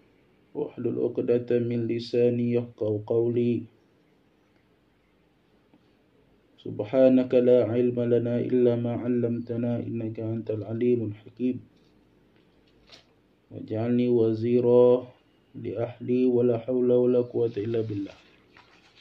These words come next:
eh, yang saya muliakan, pensyarah kam-, syarah kami semua, iaitu Doktor Faizal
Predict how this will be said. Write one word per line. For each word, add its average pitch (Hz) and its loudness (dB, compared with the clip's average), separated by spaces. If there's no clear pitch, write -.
eh, 104 -6
yang 117 -4
saya 113 -4
muliakan, 120 -2
pensyarah 113 -6
kam-, 101 -10
syarah 113 -6
kami 113 -6
semua, 120 -6
iaitu 110 -4
Doktor 120 -4
Faizal 135 0